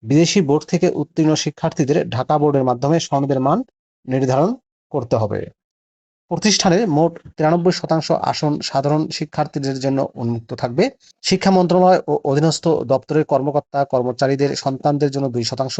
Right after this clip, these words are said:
মুক্তিযোদ্ধার সন্তানদের জন্য পাঁচ শতাংশ কোঠা সংরক্ষিত থাকবে। এসব কোটা পূরণ না হলে সেসব আসনে মেধার ভিত্তিতে ভর্তি করা হবে।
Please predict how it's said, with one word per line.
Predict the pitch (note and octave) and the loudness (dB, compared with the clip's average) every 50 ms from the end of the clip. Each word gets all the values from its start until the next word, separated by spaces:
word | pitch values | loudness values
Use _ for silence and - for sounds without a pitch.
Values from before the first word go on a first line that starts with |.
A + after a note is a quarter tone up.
| D#3 C3+ B2+ | -2 -2 -4
মুক্তিযোদ্ধার | A#2+ - - C3+ C3+ C#3+ C3+ C3+ D3 C#3+ - - | -8 -10 -10 -6 -6 -6 -4 -2 -4 -4 -2 -4
সন্তানদের | C#3 B2+ A#2 C#3 C3+ C3 B2+ C#3+ B2+ | -6 -4 0 0 -2 0 -2 -6 -6
জন্য | - B2+ B2+ C3 - _ | -6 -8 -8 -8 -8 _
পাঁচ | - B2 A#2+ | -8 -8 -6
শতাংশ | - - C3 - C3+ C3 - - C#3 - | -6 -8 -6 -6 -6 -6 -4 -6 -8 -6
কোঠা | - B2+ - D3 C#3 | -6 -4 -2 -2 -4
সংরক্ষিত | - - B2 B2 B2 A#2 - D3 - F#3+ A3+ A3+ - | -2 -4 -4 -4 -4 -6 -6 -4 0 0 0 0 0
থাকবে। | C3+ A2 G2 G2 - - - _ _ - - - - _ _ _ _ _ - | -4 -4 -4 -8 -8 -10 -10 _ _ -20 -20 -20 -20 _ _ _ _ _ -8
এসব | C#3+ - G3 F#3 - _ _ - - _ | -2 -2 -2 -2 -2 _ _ -20 -20 _
কোটা | - E3 D#3+ D#3+ C#3+ E3 - | -8 -2 2 2 2 2 0
পূরণ | - D#3 D3+ D#3+ D#3+ C#3+ | 0 0 2 2 4 2
না | B2+ B2 | 2 2
হলে | A2+ A#2 C3 D#3+ F3+ E3+ | 0 0 0 0 0 0
সেসব | - - C3 - D3+ C#3+ - | -2 -4 -2 -2 -2 -4 -2
আসনে | - C3 A#2+ - C#3+ C#3 C#3 C3 | -2 -4 -2 0 0 -2 -2 -2
মেধার | A#2 A#2+ A2+ B2+ D3 C#3 B2+ | -2 -2 0 0 -2 -2 -2
ভিত্তিতে | B2 - _ D3+ C#3+ A3 C#4 D4 - _ _ _ _ _ _ _ | -6 -8 _ -2 2 2 2 2 -2 _ _ _ _ _ _ _
ভর্তি | - A#2+ C#3 C3+ - - B2 | -6 -4 -4 -4 -4 -6 -4
করা | - A#2+ A2+ A2 A2+ | 0 2 2 2 2
হবে। | G2+ G#2+ | -2 -2